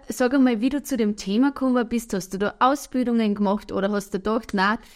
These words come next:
heute möchte ich mal achtsam und positiv leben“? Oder wie funktioniert denn das eigentlich?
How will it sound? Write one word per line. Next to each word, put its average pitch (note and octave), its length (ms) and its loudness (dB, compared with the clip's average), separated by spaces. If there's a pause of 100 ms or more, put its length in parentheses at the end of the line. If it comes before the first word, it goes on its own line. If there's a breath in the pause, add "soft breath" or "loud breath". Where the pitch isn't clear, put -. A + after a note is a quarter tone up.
heute G#3 200 -2
möchte A3 240 0
ich G3+ 60 0
mal G3 180 -2
achtsam G3 420 -4
und G3 100 -2
positiv G#3+ 540 -6
leben“? A3+ 300 2
Oder G#3+ 280 0
wie A#3+ 100 2
funktioniert G#3 520 -2
denn G3 100 0
das - 160 -6
eigentlich? - 600 -8